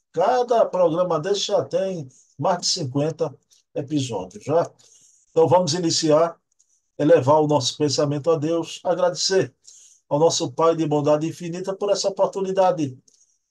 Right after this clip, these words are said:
de estarmos aqui com César Perry em mais uma noite, em mais um programa que promete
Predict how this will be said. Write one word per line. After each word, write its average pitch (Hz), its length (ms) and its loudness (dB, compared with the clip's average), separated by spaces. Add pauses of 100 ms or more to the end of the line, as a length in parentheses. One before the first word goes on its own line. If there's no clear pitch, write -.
(260)
de 131 80 -8
estarmos 160 400 0
aqui 147 260 -2
com 160 100 -10
César 143 460 0
Perry 160 400 0
em 156 60 -8
mais 160 260 -4
uma 151 160 -2
noite, 151 420 -4
em 147 40 -2
mais 156 240 -2
um 165 80 -6
programa 151 920 0 (920)
que 135 160 0
promete 165 680 0